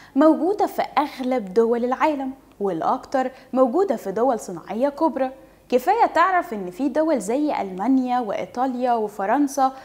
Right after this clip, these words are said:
الناس نزلت مظاهرات ضد ارتفاع الأسعار، طبعًا مع مراعاة فروق الدخل عندنا في مصر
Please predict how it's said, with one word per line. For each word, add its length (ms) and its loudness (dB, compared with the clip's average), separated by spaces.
الناس 520 0
نزلت 400 -4
مظاهرات 500 -4
ضد 280 -4
ارتفاع 420 -6
الأسعار، 480 0
طبعًا 260 4
مع 200 -6
مراعاة 400 -2
فروق 420 -4
الدخل 420 0
عندنا 420 -6
في 140 -12
مصر 320 0